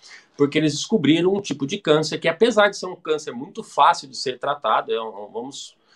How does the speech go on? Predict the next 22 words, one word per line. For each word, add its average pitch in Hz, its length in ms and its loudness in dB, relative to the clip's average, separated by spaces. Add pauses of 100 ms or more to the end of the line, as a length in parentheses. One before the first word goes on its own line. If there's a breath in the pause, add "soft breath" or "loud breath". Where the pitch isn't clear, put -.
(280)
falar 117 280 0
lá 123 160 -2
que - 120 -10
é 127 40 -4
um, 113 460 -12
um 110 40 -12
dos 113 160 -10
câncerzinhos 143 540 0
mais 160 220 2
bonzinho 156 640 -2
que 139 100 -12
tem, 127 340 -6 (440 soft breath)
mas 135 340 4
existe 185 460 -6
sim 127 420 -4
um 131 100 -4
tipo 147 300 -6
de 143 140 -4
marca 131 280 2
de 127 120 -6
prótese 123 440 -2
que, 165 460 -8